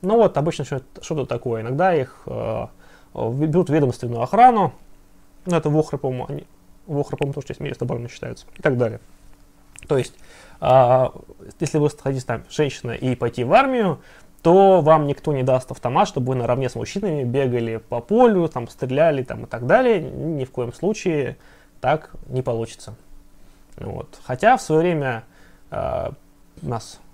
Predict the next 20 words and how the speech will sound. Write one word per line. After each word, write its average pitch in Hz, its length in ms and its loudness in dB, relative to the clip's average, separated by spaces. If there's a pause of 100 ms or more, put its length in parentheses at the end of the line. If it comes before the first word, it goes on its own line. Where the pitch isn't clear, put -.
есть 123 320 -4
женщины-офицеры, 131 800 0
в - 60 -4
том 123 160 -2
числе 123 260 -6
женщины-генералы 127 960 0 (140)
есть, 151 340 -6 (480)
вот, 127 180 0
которые, 165 360 4
в - 20 6
общем-то, 135 300 -2
продвигали 147 600 4
проекты 131 500 2
о 117 340 -4
том, 135 180 -2
что - 120 -12
женщины 135 340 -4
могли 135 220 0
бы 131 100 0
проходить 127 540 -4